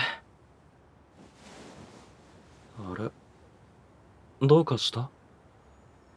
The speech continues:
ひょっとして断ろうか悩んでる？ああ、参ったな。実は僕、つい最近彼女に振られたばっかりなんだ。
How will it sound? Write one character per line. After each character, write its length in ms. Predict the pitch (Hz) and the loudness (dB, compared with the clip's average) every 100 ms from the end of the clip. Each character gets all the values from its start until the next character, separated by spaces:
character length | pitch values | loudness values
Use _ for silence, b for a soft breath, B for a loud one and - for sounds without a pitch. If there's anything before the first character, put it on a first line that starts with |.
| - - - - | -20 -20 -20 -14
ひ 180 | - - | -4 -2
ょ 60 | |
っ 60 | 107 | 0
と 100 | - | 0
し 100 | 131 | 2
て 200 | - 143 | 6 8
断 340 | 135 131 147 180 | 8 8 10 10
ろ 80 | |
う 60 | 185 | 10
か 120 | 143 | 8
悩 280 | 113 104 110 | 6 6 8
ん 80 | 139 | 8
で 100 | 120 | 6
る？ 200 | 90 80 80 - - - - - - - - - - - - | 2 -6 -12 -20 -20 -20 -20 -20 -20 -20 -20 -20 -20 -20 -10
あ 1000 | - 73 80 90 87 90 - - - | -6 -4 -4 -4 -6 -8 -8 -10 -14
あ、 40 | - - - | -18 -12 -4
参 300 | 90 104 131 | -2 0 0
っ 40 | - - | -4 -8
た 120 | - 104 | -2 0
な。 440 | 104 101 101 98 B B - - - - B B B B B B B - - - - - - - - - - | 0 -2 -4 -6 B B -20 -20 -20 -20 B B B B B B B -20 -20 -20 -20 -20 -20 -20 -20 -20 -8
実 380 | 92 95 104 - | -2 4 4 6
は 240 | 127 120 101 | 8 10 8
僕、 340 | 113 - 98 80 b b b - - - - - - | 6 4 2 2 b b b -20 -20 -20 -20 -20 -4
つ 160 | - 120 | 6 8
い 80 | |
最 200 | 107 95 | 8 4
近 340 | 101 107 104 101 - | 2 0 0 -2 -6
彼 240 | - 113 123 | 0 4 6
女 140 | 107 | 6
に 140 | 87 73 | 2 -2
振 160 | - | 2
ら 100 | 90 | 4
れ 80 | 107 | 6
た 140 | 113 | 6
ば 80 | 104 | 6
っ 60 | 104 | 4
か 140 | - | 4
り 80 | 123 | 6
な 100 | 123 | 6
ん 60 | 92 | 4
だ。 300 | 82 - | 2 0